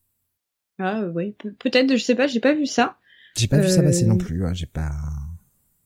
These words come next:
Speaker 1: Je veux bien, si t'as un lien, euh, si c'est un article ou quoi,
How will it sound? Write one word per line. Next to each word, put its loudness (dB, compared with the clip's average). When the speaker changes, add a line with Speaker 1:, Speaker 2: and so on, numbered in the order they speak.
Speaker 1:
Je 6
veux 10
bien, 8
si 2
t'as 6
un 8
lien, 4
euh, 0
si -8
c'est 2
un 6
article 0
ou -20
quoi, -2